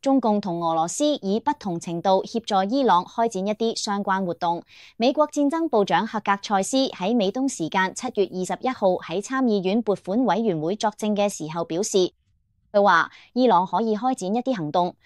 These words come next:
中俄兩國都以某啲方式喺唔同程度上提供協助。不過，嚇阻方法我哋有好多，至於深度同範圍就應該保密。據熟悉美國情報嘅知情人士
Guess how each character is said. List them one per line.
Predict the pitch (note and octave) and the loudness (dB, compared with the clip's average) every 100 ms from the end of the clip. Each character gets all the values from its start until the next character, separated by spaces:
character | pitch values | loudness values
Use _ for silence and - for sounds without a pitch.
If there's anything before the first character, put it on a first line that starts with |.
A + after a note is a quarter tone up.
| _ - | _ -2
中 | E4 C#4+ | 2 4
俄 | D3+ | 4
兩 | E3 G#3 | 2 2
國 | A3+ A3 - | 2 2 0
都 | C#4+ | 0
以 | A#3 G3 | 2 0
某 | D3+ | -2
啲 | G3 | -4
方 | B3+ C4 | -2 -2
式 | C4 | -2
喺 | - - G3 | -4 -4 -4
唔 | - D3+ | -4 -8
同 | E3 | -6
程 | D#3 E3 | -8 -6
度 | D#3+ F3 | -4 -2
上 | G3 F3+ - | -2 -4 -6
提 | E3+ | -14
供 | - G#3 | -6 -4
協 | G#3 | -2
助。 | F3 E3+ C#3+ - _ _ _ _ | 0 2 2 0 _ _ _ _
不 | B3 | 0
過， | A#3 G#3+ - | 4 4 4
嚇 | A#3+ | -2
阻 | A#3+ A3 | 0 -2
方 | A#3+ D4+ | 2 0
法 | C4+ A3 - | 2 0 0
我 | F3 | -4
哋 | E3+ | -2
有 | E3 | -2
好 | F3+ | -2
多， | G3 B3 A#3+ - - | 2 4 2 -2 -20
至 | - C#4+ | -4 0
於 | D#4 | 2
深 | E4+ E4 E4 | 2 -2 0
度 | A3 | 0
同 | F#3 D3+ | 0 -6
範 | - F3 | -2 0
圍 | E3 - | 0 -2
就 | - F3 | -4 -4
應 | A3+ | 0
該 | A#3+ A#3+ | 2 2
保 | F3 | 2
密。 | G3+ F3+ - _ _ _ _ _ _ | 2 0 -2 _ _ _ _ _ _
據 | - C#4 | 0 0
熟 | C#4 B3 | 2 -2
悉 | E4+ - | -4 -2
美 | F3+ | -4
國 | F3+ G#3+ | 0 -2
情 | - E3 E3+ | -2 -8 0
報 | G3+ | 2
嘅 | G#3 G#3 | 2 0
知 | G#3 - | 0 -4
情 | F#3 | -2
人 | E3 | -6
士 | E3+ F#3+ F#3 | -2 -2 -2